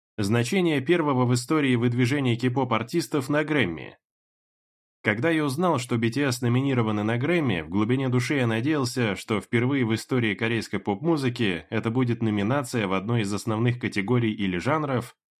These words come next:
но, к сожалению, этого не произошло. Корейская пресса назвала это провалом, что совершенно отличалось от оценок американских сми, посчитавших сам факт номинирования достижением.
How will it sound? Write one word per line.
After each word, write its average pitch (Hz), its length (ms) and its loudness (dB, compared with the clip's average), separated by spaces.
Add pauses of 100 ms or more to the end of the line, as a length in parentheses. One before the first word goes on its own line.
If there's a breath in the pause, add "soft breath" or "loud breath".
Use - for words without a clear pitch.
(140)
но, 160 120 2
к 139 60 -6
сожалению, 123 600 2
этого 98 440 -2
не 104 120 -2
произошло. 101 680 -4 (560)
Корейская 160 520 0
пресса 160 460 0
назвала 131 520 2
это 131 220 -2
провалом, 113 680 -2
что 123 260 2
совершенно 127 580 2
отличалось 120 580 0
от 107 120 -2
оценок 120 420 0
американских 123 680 0
сми, 151 500 0
посчитавших 127 680 0
сам 135 240 -2
факт 123 400 0
номинирования 104 680 0
достижением. 110 800 -2